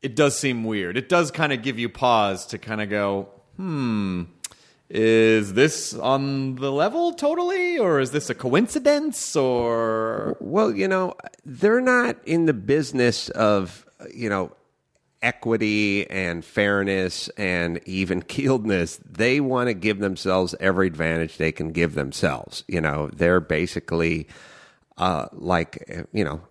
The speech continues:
Speaker 2: a Formula One team, and there's no rules. So they're gonna do everything they can to make that car
Speaker 1: It's
Speaker 2: go
Speaker 1: the same, it's probably the
Speaker 2: faster.
Speaker 1: same kinda thing where you go, uh, and, and the internet does rage against this kind of thing, too, where you go,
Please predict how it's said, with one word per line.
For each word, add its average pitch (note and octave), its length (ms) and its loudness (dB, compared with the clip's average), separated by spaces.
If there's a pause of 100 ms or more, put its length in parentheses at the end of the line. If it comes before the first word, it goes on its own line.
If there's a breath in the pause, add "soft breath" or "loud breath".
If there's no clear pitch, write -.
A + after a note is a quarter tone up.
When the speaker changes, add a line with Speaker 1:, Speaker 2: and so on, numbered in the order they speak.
(320)
Speaker 2:
a - 40 -20
Formula G#2 460 0
One G#2+ 300 2
team, F2 400 -4
and F#2 160 -4
there's F2 160 0
no F#2+ 160 2
rules. E2+ 480 0
So E2+ 140 -4
they're F#2 120 0
gonna F#2+ 200 0
do F#2 180 0
everything G#2 400 0
they G2 100 0
can F2 260 -4
to F2 40 -2
make E2 160 -4
that D#2+ 160 -4
car D#2+ 160 0
Speaker 1:
It's E2 120 -2
Speaker 2:
go D#2+ 60 -4
Speaker 1:
the D#2+ 60 -2
same, D3+ 220 2
it's A#2 100 2
probably E3 200 2
the D3+ 60 0
Speaker 2:
faster. D3+ 140 0
Speaker 1:
same D3 80 0
kinda C3+ 200 -2
thing C#3 280 -4
where A#2 140 2
you A2 100 0
go, G#2+ 360 2
uh, G#2 200 4 (1300 soft breath)
and, C#3+ 220 0
and C3+ 180 0
the C3 120 4
internet C3 400 2
does A#2+ 520 2
rage A#2+ 680 0
against G#2+ 400 0
this - 160 0
kind G2 240 -2
of G2+ 80 -4
thing, G#2+ 220 -2
too, D#3 240 0
where A2 100 2
you A2 80 2
go, G#2+ 340 2